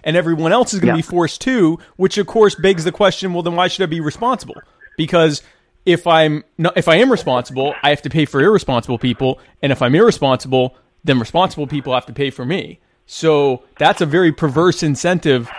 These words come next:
Speaker 1: if, if a disincentive to people to actually make good life choices.
Speaker 2: Well, it's, it's the paradox that, that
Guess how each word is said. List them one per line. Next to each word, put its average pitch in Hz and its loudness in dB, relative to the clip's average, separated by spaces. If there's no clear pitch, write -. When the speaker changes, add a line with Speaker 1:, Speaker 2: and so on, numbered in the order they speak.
Speaker 1:
if, 139 2
if 147 0
a 156 -6
disincentive 156 0
to 139 -6
people 131 -2
to 143 0
actually 139 -2
make 139 -4
good 131 -4
life 139 0
choices. - -14
Speaker 2:
Well, 165 0
it's, 165 0
it's 160 -2
the 160 -2
paradox 160 0
that, 127 0
that 123 0